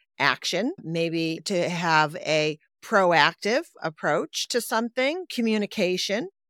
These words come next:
right? It's advising on a communication. And it also is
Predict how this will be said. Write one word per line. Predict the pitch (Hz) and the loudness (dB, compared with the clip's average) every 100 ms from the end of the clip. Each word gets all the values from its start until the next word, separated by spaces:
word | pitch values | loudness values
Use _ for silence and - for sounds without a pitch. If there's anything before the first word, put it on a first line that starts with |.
| _ | _
right? | 170 180 208 240 | 0 2 4 2
It's | 208 196 | 0 -2
advising | 175 175 180 185 | 2 2 2 0
on | 175 170 | -4 -4
a | |
communication. | - 175 165 156 - 143 151 202 254 349 | -6 -8 -8 -6 -6 -6 -6 -6 -6 0
And | 240 240 | 4 4
it | 240 240 226 | 4 2 2
also | 220 233 240 - 247 240 | 2 0 -2 -2 -2 -2
is | 220 214 220 214 | -2 0 0 -2